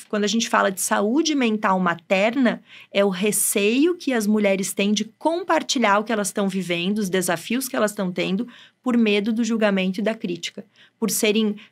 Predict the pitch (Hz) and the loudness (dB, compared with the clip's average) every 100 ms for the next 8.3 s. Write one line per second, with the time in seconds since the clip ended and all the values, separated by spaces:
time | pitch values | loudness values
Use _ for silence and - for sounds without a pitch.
0 | _ - 240 262 277 262 262 196 202 220 | _ -2 0 0 -2 -4 0 2 2 2
1 | 208 202 202 196 190 175 165 214 285 - | 2 2 2 4 2 2 2 2 2 -2
2 | - 247 226 233 233 185 175 180 240 240 | 0 0 0 -4 -2 2 2 2 0 0
3 | 254 233 233 196 196 - 214 202 190 180 | 0 0 2 0 0 0 0 0 0 0
4 | 180 208 - - - - 214 208 226 233 | -2 -4 -6 -10 -10 2 2 2 -2 0
5 | 220 208 202 208 214 208 - 214 214 202 | 2 4 4 4 2 0 0 -2 -2 -4
6 | - 185 180 196 185 185 185 185 185 202 | -4 -4 -2 0 0 0 0 0 2 0
7 | 196 175 185 175 - 185 - 165 165 185 | -2 -2 -4 -4 -6 -6 -4 0 2 4
8 | 190 175 | 2 0